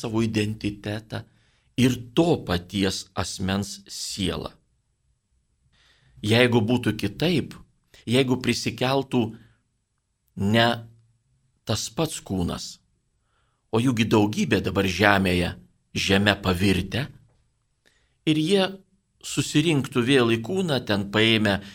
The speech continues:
iš vieno, vaizdžiai kalbant, pirštą, iš kito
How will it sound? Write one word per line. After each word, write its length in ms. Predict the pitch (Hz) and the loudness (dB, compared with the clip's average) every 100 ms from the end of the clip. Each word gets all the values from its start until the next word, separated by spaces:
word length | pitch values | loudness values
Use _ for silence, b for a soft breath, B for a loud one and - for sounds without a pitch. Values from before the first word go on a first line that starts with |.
| B | B
iš 240 | 104 - | -8 -4
vieno, 400 | 110 113 101 95 90 - _ _ _ _ _ | 2 2 4 2 0 -6 _ _ _ _ _
vaizdžiai 420 | 107 107 92 98 | 0 0 2 -2
kalbant, 540 | - 98 95 95 92 - | 2 0 2 0 -2 0
pirštą, 500 | 165 196 196 - 90 | 2 2 -2 -4 -6
iš 180 | - - | -4 -4
kito 320 | 160 - 90 | -6 -2 -2